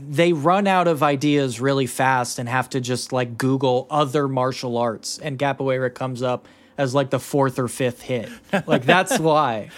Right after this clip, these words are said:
Speaker 2: Like, uh, I don't know, put it, put in
Speaker 1: They're
Speaker 2: that one.
Speaker 1: breakdance
Speaker 2: Well, then
Speaker 1: fighting.
Speaker 2: why don't they ever do, like, uh, like, French cane fighting or something?
Speaker 1: They do, dog. You gotta play more fighting games, dude.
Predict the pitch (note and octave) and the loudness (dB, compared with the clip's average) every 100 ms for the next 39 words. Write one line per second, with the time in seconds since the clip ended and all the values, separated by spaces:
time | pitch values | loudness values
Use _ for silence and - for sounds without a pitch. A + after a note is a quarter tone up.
0 | - E3 F3 G3+ G#3 G3 F#3+ G#3 F#3+ D3+ | 0 2 4 2 2 2 2 2 2 2
1 | G#3+ G3 E3 G3+ F#3+ D#3+ D3+ B2+ A3 B3 | 2 0 0 0 2 4 2 4 2 2
2 | - E3+ C3 - C3 A3 A3+ G3 G#3 C4+ | 2 0 0 0 4 6 4 4 4 2
3 | C4 B3 A#3 A3+ G3+ A3+ G#3 G3+ - G3+ | 2 4 4 2 2 2 4 2 2 0
4 | G3 F#3+ F#3 D#3+ - G3+ G3 - - F#3 | 2 0 0 -2 -2 0 0 -2 -4 -2
5 | G3+ A3 F3+ D3 C3 B2 A#2+ - A#2+ A2 | 2 0 2 0 2 0 -2 -2 -4 -4
6 | A2+ F3 A#3+ D#4+ E4 D#4 G3+ B3 D4+ D4 | 0 2 2 2 4 4 4 2 2 -2
7 | - _ - E3 F3+ E3 - C#3+ C3 A#2+ | -10 _ -8 -2 2 2 2 0 2 0
8 | - C#3 C#3 B2+ B2 A#2+ A#2 C3+ C3+ C3+ | 2 2 0 0 -2 -2 -2 0 0 -2